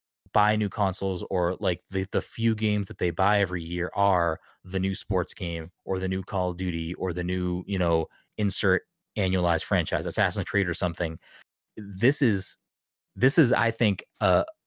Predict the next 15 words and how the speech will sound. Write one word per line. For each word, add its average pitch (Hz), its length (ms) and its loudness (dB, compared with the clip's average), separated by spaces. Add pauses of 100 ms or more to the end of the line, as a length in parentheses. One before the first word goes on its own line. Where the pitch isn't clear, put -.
(340)
a 95 100 -2
check - 300 2
in 117 80 0
the 92 60 2
box 90 440 2
for, 85 400 2 (500)
"Oh, 139 120 0
maybe 139 320 0
I 135 60 0
should 127 180 -2
buy 113 180 2
an 98 120 0
Xbox 101 360 -2
Series 92 300 -2
X 104 200 -2